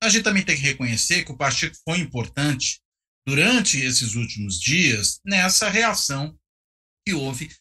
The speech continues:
aos atos golpistas lá da intentona de oito de janeiro, da intentona bolsonaresca, né, e toda essa tentativa que os bolsonaristas fizeram de solapar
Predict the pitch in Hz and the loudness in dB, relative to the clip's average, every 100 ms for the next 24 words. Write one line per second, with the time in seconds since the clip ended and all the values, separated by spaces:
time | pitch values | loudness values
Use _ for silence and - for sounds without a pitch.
0 | _ - - 151 139 - 156 139 - 123 | _ 0 2 4 2 0 -2 -2 0 0
1 | 131 - 107 110 127 143 101 127 127 135 | 2 -2 -4 -2 -2 -2 0 0 0 -2
2 | 107 - 135 147 110 95 92 95 110 110 | -2 -4 -4 -2 -4 -6 -12 -10 -6 -6
3 | 101 95 101 98 127 131 98 101 101 107 | -6 -6 -4 -2 0 0 -2 -6 -6 -8
4 | 104 98 - 104 101 117 156 - - - | -8 -6 -8 -6 -4 -2 -2 -4 -10 -16
5 | _ - 180 147 175 180 196 226 202 147 | _ -2 0 2 0 0 2 4 4 2
6 | - 127 139 131 113 - 139 147 160 127 | 0 -2 -4 -2 -2 -2 -4 -6 -6 -6
7 | 120 123 123 113 117 113 123 120 151 131 | -4 -2 -2 -2 0 -2 -2 -6 -2 2
8 | 143 196 269 - 277 277 196 - 143 156 | 2 -2 -4 -2 0 0 -2 2 2 0